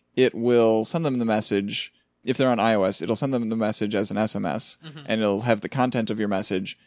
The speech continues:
Speaker 1: and then it'll have, like, a little thing saying, like, "This was sent to you by Allo. Click on this link to go and install it." If you're sending it to Android, it it pops up as a notification
Speaker 2: Yes.
Speaker 1: for them that seems like it's from an app that they already have installed, but they don't have Allo installed.
Speaker 2: Right.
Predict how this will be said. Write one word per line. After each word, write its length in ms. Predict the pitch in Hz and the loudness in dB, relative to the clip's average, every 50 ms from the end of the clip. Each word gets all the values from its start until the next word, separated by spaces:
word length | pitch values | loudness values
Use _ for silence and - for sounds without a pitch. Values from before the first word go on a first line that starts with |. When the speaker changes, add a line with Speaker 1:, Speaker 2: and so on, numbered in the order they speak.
| _ _ | _ _
Speaker 1:
and 120 | 104 110 | -4 -2
then 100 | 110 110 110 | 0 0 0
it'll 100 | 104 104 | 0 0
have, 160 | 113 107 101 | 0 -2 0
like, 140 | 104 104 107 | -2 -2 -2
a 40 | 104 | -2
little 200 | 104 95 92 110 | -2 -2 -2 -2
thing 200 | - 107 104 104 | -2 -4 -4 -4
saying, 200 | 104 104 107 107 | -6 -6 -6 -4
like, 160 | 101 117 - | -6 -4 -4
"This 160 | - - - | -6 -6 -6
was 80 | - - | -6 -6
sent 160 | - 139 185 | -6 -6 -4
to 60 | - | -4
you 80 | 240 240 | -4 -4
by 120 | 254 262 | -2 -2
Allo. 440 | 277 - 269 294 254 175 123 120 123 | -2 -2 -2 0 0 0 0 0 -2
Click 280 | - _ - - 349 - | -4 _ -10 -10 -8 -6
on 80 | 185 | -6
this 160 | 226 214 - - | -6 -6 -4 -4
link 160 | 285 294 - | -6 -6 -4
to 60 | - | -4
go 160 | 196 202 214 233 | -4 -4 -4 -4
and 80 | 247 | -4
install 380 | 254 254 - - 311 302 254 - | -4 -4 -4 -4 -4 -4 -2 -4
it." 160 | - - - _ _ _ - - - _ _ _ _ _ _ | -4 -6 -8 _ _ _ -20 -20 -20 _ _ _ _ _ _
If 280 | - 123 117 - - - _ - 85 - | -4 -4 -4 -4 -8 -14 _ -16 -12 -6
you're 160 | 117 123 123 | -4 -2 0
sending 240 | - 170 170 156 139 | 2 2 0 0 0
it 80 | 127 107 | -2 0
to 80 | 117 | 0
Android, 520 | 98 110 110 107 113 104 98 98 101 101 - _ _ | 0 0 0 2 2 2 2 0 0 -4 -8 _ _
it 220 | - 101 110 104 - _ _ _ _ _ _ _ _ - | -4 -4 -4 -4 -6 _ _ _ _ _ _ _ _ 0
it 220 | 113 117 - - - | 0 0 0 -2 -8
pops 340 | - - 143 170 170 - - | 0 2 2 2 2 2 0
up 220 | 139 131 - - _ _ | 0 0 0 -6 _ _
as 220 | - 101 117 127 - | 0 2 2 2 0
a 60 | 123 | -2
notification 960 | 127 127 131 127 - - 113 - - 107 101 135 - - 208 233 247 254 233 - | -2 -2 -2 -2 -4 -6 -8 -6 -2 -2 -2 -2 -2 -2 -2 -2 -2 -4 -4 -6
Speaker 2:
Yes. 260 | 160 156 139 - - | -8 -8 -8 -10 -8
Speaker 1:
for 220 | - - 185 190 196 | -2 0 2 2 2
them 300 | 202 202 208 220 233 - _ - _ _ _ - | 2 2 2 2 0 -2 _ -14 _ _ _ 0
that 260 | 139 131 123 110 - | 4 4 4 4 4
seems 400 | - - - - 156 190 220 214 | 0 -2 -2 0 0 0 0 2
like 200 | - 208 220 - | 2 2 2 0
it's 120 | 220 208 - | -2 -4 -4
from 480 | - - - 202 202 202 196 196 - - - _ _ - | -6 -2 0 0 0 0 -2 -6 -8 -12 -16 _ _ 2
an 120 | 180 180 | 2 4
app 360 | - 170 180 185 190 - - - - | 4 2 2 2 2 0 -4 -4 -2
that 200 | 180 180 185 - | -2 -2 0 0
they 140 | 165 165 165 | 0 2 2
already 280 | 160 165 165 165 156 165 | 2 2 2 2 0 0
have 160 | 175 170 165 | 0 0 -2
installed, 400 | 165 160 - - 160 160 165 170 | -2 -4 0 2 4 4 2 2
but 100 | 123 98 | -2 -4
they 100 | - 113 | -4 -4
don't 180 | 110 117 120 | -2 -4 -2
have 160 | 131 120 120 123 | -2 -2 2 2
Allo 280 | 120 120 120 120 117 113 | 4 4 4 2 0 -2
installed. 540 | 110 - - 123 127 139 143 139 135 147 | -4 -2 2 4 4 6 6 4 2 0
Speaker 2:
Right. 200 | 147 143 139 139 | -4 -6 -8 -8